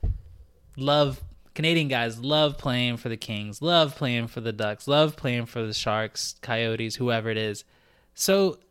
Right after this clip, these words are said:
you're playing in a smaller situation, you know, not as much in limelight. We've talked about this before. You don't have mics in your face and everything.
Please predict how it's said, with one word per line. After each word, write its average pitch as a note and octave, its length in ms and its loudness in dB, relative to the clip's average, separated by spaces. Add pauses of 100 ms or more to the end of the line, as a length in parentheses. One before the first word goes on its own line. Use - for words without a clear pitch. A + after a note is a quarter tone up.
(1000)
you're F3 220 6
playing D#3+ 760 0 (600)
in C3+ 100 0
a C3+ 80 0
smaller C#3 460 2
situation, A#2+ 1000 -2 (120)
you A#2+ 120 -4
know, A2+ 280 -2 (540)
not C3+ 300 0
as C3 100 -2
much C3 220 -2
in B2 120 -6
limelight. A#2 340 -4
We've C#3+ 100 -2
talked E3+ 160 2
about D3 140 0
this A#2+ 120 -4
before. A#2 160 -2
You A#2+ 60 0
don't C3 180 -4
have C#3 200 0
mics A#2 440 -2
in A#2 80 -6
your A#2 120 -2
face A2+ 280 -4
and A#2+ 80 -8
everything. A2+ 460 -6